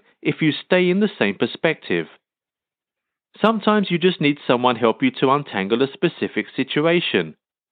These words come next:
A full session with Mona has the ease of being with your best friend or favorite aunt. She helps you look forward so you may create your most authentic life.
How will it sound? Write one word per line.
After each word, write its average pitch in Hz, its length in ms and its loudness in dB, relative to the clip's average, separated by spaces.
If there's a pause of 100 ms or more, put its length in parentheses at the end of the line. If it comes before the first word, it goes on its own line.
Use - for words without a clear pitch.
(280)
A 127 100 -2
full 233 360 0
session 113 340 -2
with 98 140 2
Mona 117 480 -2 (220)
has 147 220 0
the 143 200 0
ease 208 220 0
of 233 200 -2
being 151 280 0
with 117 140 0
your 101 160 2
best 104 260 0 (120)
friend 151 360 0 (240)
or 208 120 2 (140)
favorite 117 380 2
aunt. 147 420 0 (800)
She 277 240 2
helps 202 280 0
you 202 80 2
look 180 180 0 (160)
forward 117 460 0 (240)
so 117 60 2
you 180 180 2
may 202 160 2
create 165 460 -2
your 139 100 2
most 156 320 -2
authentic 160 760 -2
life. 87 320 0